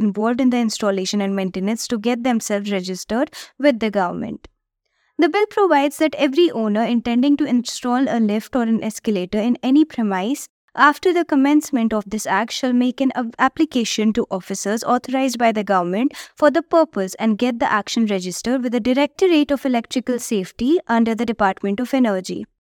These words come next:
Installation of lifts or escalators for private premises and public premises shall be registered separately, and the lift or escalator can only be erected by a person who has registered himself or herself with the government. The owner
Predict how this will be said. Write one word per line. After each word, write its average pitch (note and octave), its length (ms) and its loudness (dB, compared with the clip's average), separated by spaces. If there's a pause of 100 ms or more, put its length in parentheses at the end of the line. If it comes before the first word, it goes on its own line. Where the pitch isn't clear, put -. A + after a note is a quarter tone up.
(200)
Installation D#4+ 720 4
of B3 180 -2
lifts C4+ 300 0
or D4 160 2
escalators G3+ 920 -4
for C4 220 -4
private D4 480 0
premises G#3+ 640 -2
and A#3+ 180 -2
public C4+ 380 0
premises G#3+ 680 -4 (220)
shall E4 380 2
be F#4 120 4
registered A3 540 0
separately, G#3+ 640 -2
and A#3+ 140 2
the A#3+ 100 0
lift C#4 360 0
or D4 140 2
escalator A#3 580 -4
can B3+ 220 -2
only C4+ 300 0
be B3 180 0
erected G#3+ 400 -2
by A3 120 2
a G#3 100 2
person G3+ 380 -2
who A#3+ 160 -6
has A3 300 -2
registered G3+ 480 -4
himself G3+ 440 -2 (320)
or D#4+ 180 6
herself A#3 540 -2
with F#3+ 100 -4
the A#3+ 100 -2
government. F#3 640 -2 (400)
The - 100 -2
owner D#4 340 6